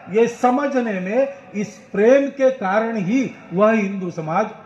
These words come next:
उस समय का समर्थ हो जाएगा। किसी का दुख दर्द नहीं रहने देगा, किसी को अभाव में नहीं रख-, सब लोग हैं, इनके लिए मेरा जीवन है,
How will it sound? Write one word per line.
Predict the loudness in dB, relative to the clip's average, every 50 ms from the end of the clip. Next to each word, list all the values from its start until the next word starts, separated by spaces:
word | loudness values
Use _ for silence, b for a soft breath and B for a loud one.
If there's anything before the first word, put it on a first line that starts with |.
| -8 -8
उस | -8 -8 -4
समय | -4 -2 0 0 0 -2
का | 0 2 2 2 2 2 -2 -12 -18 -10 -4
समर्थ | -2 0 0 0 -2 -4 -4 -4
हो | -4 -4 -2
जाएगा। | -2 -2 -2 -2 -2 0 2 2 0 0 B B B B -8
किसी | -6 -6 -4 -2 -4 -4 -4
का | -2 2 2 2 2
दुख | 2 -2 -6 -6 -6
दर्द | -4 -2 -2 -2 -2 -4 -4 -4
नहीं | -4 -2 -2 -2 -2
रहने | -4 -6 -8 -8 -10
देगा, | -12 -14 -14 -14 -16 -18 -20 -20 B B B B B B -2
किसी | 0 0 0 2 0 0
को | 0 2 2
अभाव | 2 2 2 -2 -4 -2 -4 -4 -4 -4
में | -8 -10 -10 -10
नहीं | -10 -10 -10 -10
रख-, | -12 -12 -14
सब | -16
लोग | -14 -14 -16 -16
हैं, | -18 -20 -20 -20 -20 -20 -20 -20 -20 -20 -20 -20 -20 -20 -20 -20 -20 -20 -8 -2
इनके | 0 0 0 0 0 0 0
लिए | 0 2 2 4 4
मेरा | 4 2 0 -2 -4
जीवन | -6 -8 -12 -14 -14 -14
है, | -16 -16 -20 -20